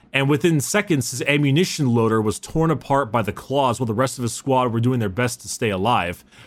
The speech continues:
So Harker leapt upon the closest beast without pause,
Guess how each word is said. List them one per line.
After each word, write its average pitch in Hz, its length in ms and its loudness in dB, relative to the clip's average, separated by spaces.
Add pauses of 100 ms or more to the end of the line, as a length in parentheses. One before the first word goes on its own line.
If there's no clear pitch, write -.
(120)
So 127 180 -2
Harker 123 540 0 (280)
leapt 135 480 0
upon 180 420 0
the 127 60 0
closest 165 680 0
beast 143 400 -2
without 135 460 0
pause, 104 600 0